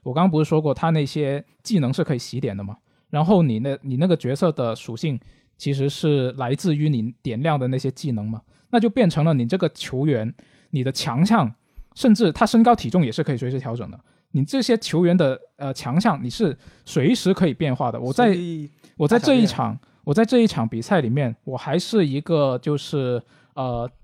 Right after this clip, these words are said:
Speaker 1: 比如说站点比较厉害，然后射门，射门很强，但是我跑动速度不快的一个助等式的一个前锋。然后我下一场比赛，我就变成了一个速度特别快，然后我从，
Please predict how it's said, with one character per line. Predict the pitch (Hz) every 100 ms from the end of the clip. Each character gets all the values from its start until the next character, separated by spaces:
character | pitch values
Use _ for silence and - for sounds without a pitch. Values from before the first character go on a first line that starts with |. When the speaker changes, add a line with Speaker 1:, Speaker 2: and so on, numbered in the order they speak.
| _
Speaker 1:
比 | -
如 | 139
说 | 185
站 | - 233 160
点 | 123 107
比 | 120
较 | 170 143 139
厉 | 208 160
害， | 180 143
然 | 123 139
后 |
射 | 160 226
门， | 143 127 127
射 | - 214
门 | 135 180
很 | 117
强， | 104 104 131 -
但 | - 180
是 | - 160
我 | 113
跑 | - 120
动 | 165
速 | - 175
度 | 143
不 | 127
快 | - 135
的 | 117
一 | 113
个 | 131 131
助 | - 262 156
等 | 104 -
式 | 175
的 | 139 117 104 - _
一 | 117
个 | 120 135
前 | - 107
锋。 | 110 113 - _ _ _
然 | - 214
后 |
我 | 147
下 | - 294 214
一 |
场 | 160 147
比 | 147
赛， | 113 113 - _ -
我 | 143
就 | 220
变 | 277 202
成 | 170 151
了 | 160
一 | 131 143
个 | 160 143 127 - _
速 | - 302 220
度 | 190
特 | - 302 147
别 | 127
快， | - 160 - _ _ _
然 | 165
后 | 233 175
我 | 147
从， | 208 135